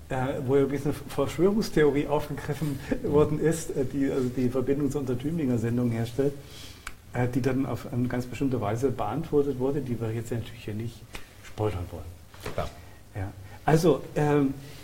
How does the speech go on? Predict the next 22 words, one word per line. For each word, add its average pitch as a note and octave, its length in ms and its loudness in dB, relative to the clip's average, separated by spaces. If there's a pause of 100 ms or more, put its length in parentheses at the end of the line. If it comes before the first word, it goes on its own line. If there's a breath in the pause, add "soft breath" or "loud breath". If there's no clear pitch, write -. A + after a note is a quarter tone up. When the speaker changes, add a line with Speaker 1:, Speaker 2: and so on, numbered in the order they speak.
(220 loud breath)
Speaker 1:
auch C3+ 180 4
da F3 280 8
ist - 220 4
die F3 60 10
totale E3+ 440 8
Einsamkeit, G#3 640 6
weil, C#3+ 320 8 (140)
äh, D3+ 260 4
dieser, C#3+ 720 8
äh, B2 80 6
dieser - 220 2
Cooper E3+ 400 6
eben D3 240 2
von B2 160 4
niemand D#3+ 400 8
verstanden F#3 480 0
wird. G2+ 120 -6 (680)
Der - 120 -18
passt - 280 0
nirgendwo E3+ 500 8
ein. F3 180 -2
Speaker 2:
Mhm. C3 60 -6